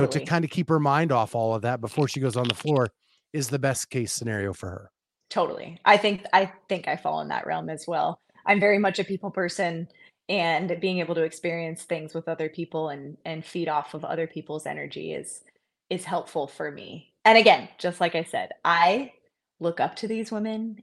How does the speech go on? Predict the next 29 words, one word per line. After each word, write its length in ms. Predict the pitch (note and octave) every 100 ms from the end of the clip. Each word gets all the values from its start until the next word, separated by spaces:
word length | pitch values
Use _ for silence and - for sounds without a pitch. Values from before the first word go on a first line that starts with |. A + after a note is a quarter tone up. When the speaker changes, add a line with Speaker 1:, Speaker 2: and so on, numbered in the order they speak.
| -
Speaker 2:
and, 580 | D#3+ C#3 D3 C3+ C3 - -
um, 540 | - - - - D#3 E3
have 500 | - D#3 C#3 C#3 -
watched 460 | E3+ D3+ C#3 - -
their 120 | G3
journeys. 540 | G3 F#3+ F#3 F#3 F3+
Like, 240 | E3 D3+ - _
shoot, 360 | - - C#3 - _ - - - _
I've 580 | - B3+ B3+ A#3 - F3
bought 300 | G#3 G3+ G3+ - -
these 340 | F#3+ G#3 G3+ F3+
other 280 | F#3+ F#3+ F#3
girls 580 | F3 F#3 F3 E3 E3 - - _ -
semifinals 680 | - F3+ D#3 D3 C#3 D3+
jersey, 400 | - C3+ C#3+ - F3
jerseys 480 | - F#3+ D3+ C#3 F3
because 260 | G3+ G3+ F#3
I 140 | E3
su-, 160 | - F3+ -
have 200 | F#3+ -
supported 480 | F#3+ - F#3+ E3 F3+
their 140 | D#3+
journey 360 | D#3 C#3 C3 D#3
for 160 | E3+
so 260 | E3 - -
long, 320 | - - F#3 -
you 140 | G3
know, 260 | F3 D#3+ F#3
and, 260 | F3+ E3